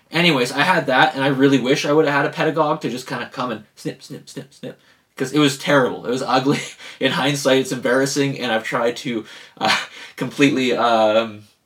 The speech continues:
cleanse the internet of these photos, so if you have one, I'm sure some of my friends do, don't show anyone, but anyways, yeah. <laughs> I had that,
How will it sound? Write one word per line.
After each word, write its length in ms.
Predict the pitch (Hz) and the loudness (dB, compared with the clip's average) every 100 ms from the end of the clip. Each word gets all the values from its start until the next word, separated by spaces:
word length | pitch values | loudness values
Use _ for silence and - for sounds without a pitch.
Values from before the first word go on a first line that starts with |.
| _ _ _ _ _ | _ _ _ _ _
cleanse 480 | - 165 160 143 131 | 0 2 4 0 -4
the 160 | 131 127 | -4 -2
internet 540 | 131 147 117 104 - - - | -4 -4 -6 -6 -10 -14 -8
of 140 | 123 | -4
these 180 | 120 127 | -2 0
photos, 480 | - 123 113 101 110 | 2 2 2 0 -2
so 180 | - 107 | -6 -4
if 80 | |
you 100 | 135 | 0
have 220 | 135 131 127 | 4 4 2
one, 180 | 120 110 | -4 -6
I'm 60 | |
sure 180 | - 139 | -4 -4
some 140 | 135 | -4
of 60 | 113 | -6
my 100 | 110 | -6
friends 300 | - 117 120 | -6 -6 -8
do, 260 | 110 104 98 - - _ _ _ _ _ | -6 -6 -8 -16 -20 _ _ _ _ _
don't 180 | - - | -18 -10
show 140 | - - | -8 -8
anyone, 360 | - - - - | -12 -16 -18 -16
but 200 | - - - | -18 -18 -12
anyways, 380 | 131 127 87 - | -4 -4 -4 -4
yeah. 160 | 110 - - _ | -4 -4 -12 _
<laughs> 300 | _ - - | _ -20 -10
I 80 | - | -4
had 200 | 160 147 | 0 2
that, 340 | 151 123 135 | 2 2 0